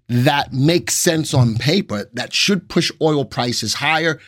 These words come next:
especially as we get into the cold season. So without further ado, let's get into it.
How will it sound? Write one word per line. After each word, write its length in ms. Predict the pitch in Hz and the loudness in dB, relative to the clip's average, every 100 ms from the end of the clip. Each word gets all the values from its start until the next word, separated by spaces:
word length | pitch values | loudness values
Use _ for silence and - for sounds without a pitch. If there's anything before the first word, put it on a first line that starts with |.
| - | -18
especially 480 | - - 131 - 131 | -12 -4 -2 0 0
as 140 | 117 | 2
we 80 | 120 | 2
get 160 | 113 110 | 2 0
into 180 | 110 107 | 0 -4
the 80 | |
cold 260 | 101 117 110 | -4 -4 -4
season. 340 | - 90 64 | -8 -10 -12
So 120 | 90 139 | -6 -2
without 320 | 135 196 185 | 2 0 2
further 300 | 185 165 127 | 0 2 0
ado, 420 | 120 202 262 247 - - - | 0 0 0 -4 -8 -18 -6
let's 180 | 127 147 | -4 0
get 160 | 143 143 | 2 2
into 360 | 135 104 95 | 0 -4 -8
it. 100 | 80 | -12